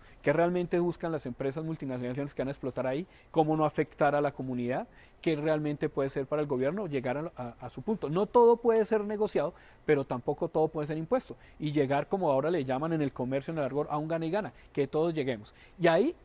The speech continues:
el, el mae-, el, el autor del libro, el maestro Ogliastri, lo que nos decía es, empiecen con el sentido de gradualidad, como los niños.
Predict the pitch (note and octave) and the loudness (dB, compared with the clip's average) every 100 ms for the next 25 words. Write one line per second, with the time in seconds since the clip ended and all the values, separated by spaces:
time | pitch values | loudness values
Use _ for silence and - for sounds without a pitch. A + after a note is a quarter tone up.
0 | - D#3 D3 C#3 C#3+ C#3+ C3+ D#3 D3 C3 | -8 -4 -2 -4 -8 -4 -2 -2 -2 -4
1 | B2+ C3+ B2+ D3+ E3 F#3 E3+ C#3+ C3+ C#3 | -4 -4 -2 -2 0 2 2 0 -2 -2
2 | - F#3 - D#3+ D3 C#3 E3 F3+ - E3 | -2 -2 4 4 4 4 4 4 2 -12
3 | - - - D3 F3 E3+ E3+ F3+ F#3 D3 | -14 -12 -8 -4 -2 -2 -2 -4 -2 -4
4 | - D3 C#3+ - - - - C#3 - C#3 | -2 -2 -2 -6 -20 -20 -12 -10 0 0
5 | C#3 F3 E3+ C#3+ - A#2+ - C3 D3 C#3+ | 0 -2 -4 -4 -6 -8 -4 -2 0 0
6 | B2+ A#2+ C3+ A#3+ - - - - - C#3 | -2 -2 -4 -4 -8 -20 -20 -12 -4 -2
7 | B2+ B2 C#3+ C4+ D4 - | -2 -4 -2 -2 -4 -12